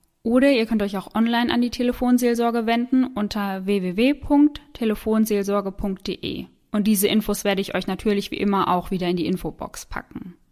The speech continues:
Wir sprechen heute über einen Fall, der mit der bekannteste Mobbingfall der U S A ist. Ein Fall, der eine komplette Gemeinschaft in zwei Lager spaltete und für viel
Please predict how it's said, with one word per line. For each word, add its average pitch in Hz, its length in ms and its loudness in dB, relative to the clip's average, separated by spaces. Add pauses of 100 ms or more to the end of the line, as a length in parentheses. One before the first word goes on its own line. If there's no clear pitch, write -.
(340)
Wir 226 100 -2
sprechen 220 380 -2
heute 254 260 4
über 202 160 0
einen 359 200 0
Fall, 202 200 -2
der 185 140 -4
mit 208 400 -2
der 185 80 -2
bekannteste 202 560 -4
Mobbingfall 180 800 -4
der - 100 -4
U 185 100 0
S - 220 -4
A 175 180 -4 (160)
ist. - 360 -14 (640)
Ein 208 200 0
Fall, 220 260 4
der 214 80 4
eine 190 140 2
komplette 214 400 -2
Gemeinschaft 196 520 -2
in 190 60 -4
zwei 190 220 -4
Lager 175 320 -2
spaltete 185 680 -8
und 202 180 -6
für 190 200 -4
viel 226 400 2